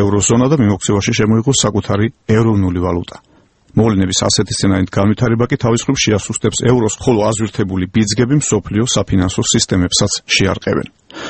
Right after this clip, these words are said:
ამორჩევლებმა საფრანგეთშიც კიდევ ერთხელ გამოხატეს საკუთარი საწინააღმდეგო დამოკიდებულება მკაცრი საბიუჯეტო შემცირების პოლიტიკისადმი, როდესაც გასულ თვეში ფრანკ სოციალისტთა ლიდერი ფრანსუა ოლანდე აირჩიეს ქვეყნის პრეზიდენტად, ხოლო გასულ კვირას საპარლამენტო არჩევნების პირველ ტურში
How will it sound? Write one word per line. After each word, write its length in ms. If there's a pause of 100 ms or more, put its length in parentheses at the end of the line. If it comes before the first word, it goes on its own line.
(180)
ამორჩევლებმა 640
საფრანგეთშიც 800
კიდევ 240
ერთხელ 240
გამოხატეს 480
საკუთარი 440
საწინააღმდეგო 760
დამოკიდებულება 680
მკაცრი 440
საბიუჯეტო 640
შემცირების 720
პოლიტიკისადმი, 720
როდესაც 400
გასულ 400
თვეში 260 (540)
ფრანკ 220 (100)
სოციალისტთა 600 (100)
ლიდერი 360
ფრანსუა 400
ოლანდე 480 (120)
აირჩიეს 320
ქვეყნის 320
პრეზიდენტად, 540 (140)
ხოლო 280
გასულ 320
კვირას 320 (320)
საპარლამენტო 480
არჩევნების 560
პირველ 320
ტურში 280